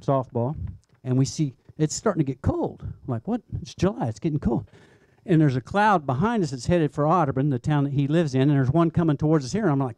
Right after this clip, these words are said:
"We're right in the middle of two cells. We gotta go." And Tammy's like, "Are we chasing or are we going home?" I said, "We'll go home."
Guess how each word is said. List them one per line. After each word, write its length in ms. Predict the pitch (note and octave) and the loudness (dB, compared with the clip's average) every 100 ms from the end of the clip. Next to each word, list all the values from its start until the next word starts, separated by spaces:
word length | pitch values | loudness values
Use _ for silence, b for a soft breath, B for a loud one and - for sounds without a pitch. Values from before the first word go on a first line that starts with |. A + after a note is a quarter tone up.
| - | -2
"We're 100 | F#3 | 0
right 180 | D#3+ | -2
in 60 | C3 | -2
the 60 | B2 | 0
middle 200 | B2+ A2+ | 0 -2
of 60 | |
two 160 | - B2+ | -2 -4
cells. 280 | - D3 A#2+ | 0 0 0
We 80 | |
gotta 200 | C#3+ A2+ | 0 -2
go." 280 | G2 A#2 G2 - b b b b b b b b - | 0 -2 -2 -8 b b b b b b b b -4
And 120 | B2+ | 0
Tammy's 260 | - D#3 C3 | 2 2 2
like, 140 | B2 | 0
"Are 60 | B2 | 0
we 120 | B2 | -2
chasing 420 | - F#3 A3+ - | 2 2 2 0
or 60 | G3 | 2
are 40 | |
we 100 | C#3 | 2
going 200 | C3+ B2 | 2 2
home?" 200 | C#3+ D#3+ | 4 4
I 40 | C#3 | 2
said, 140 | E3+ | 0
"We'll 80 | G#3+ | -2
go 160 | F#3+ | 2
home." 360 | E3 A#2+ A2 A#2 | 2 2 -2 -6